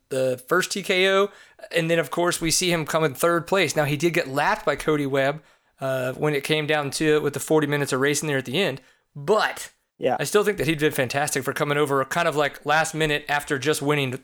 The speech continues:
Speaker 1: you know, Vikings over in Sweden.
Speaker 2: Oh, yeah, absolutely. And he, you know, he, uh, that was a surprise. I didn't really know. I mean, I know that he's,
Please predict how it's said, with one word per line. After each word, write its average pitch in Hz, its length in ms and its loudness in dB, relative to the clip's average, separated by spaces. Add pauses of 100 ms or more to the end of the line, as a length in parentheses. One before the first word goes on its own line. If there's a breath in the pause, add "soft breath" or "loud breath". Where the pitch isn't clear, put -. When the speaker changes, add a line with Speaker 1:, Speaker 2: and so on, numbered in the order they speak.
Speaker 1:
you 147 100 -2
know, 120 80 0
Vikings 131 520 -2
over 131 200 2
in 113 140 -4
Sweden. 117 400 -6 (1000)
Speaker 2:
Oh, 175 100 8
yeah, 143 300 6
absolutely. 156 680 0
And 131 200 -2
he, 175 340 2
you 147 160 0
know, 127 160 6
he, 156 260 2
uh, 123 300 4 (680)
that 156 160 6
was 139 120 2
a 123 60 -2
surprise. 123 580 2
I 139 60 -6
didn't 156 160 -2
really 143 300 2 (260)
know. 147 400 4 (340 soft breath)
I 139 60 -4
mean, 151 100 -2
I 143 80 0
know 175 360 6
that 147 240 6 (840)
he's, 131 360 -4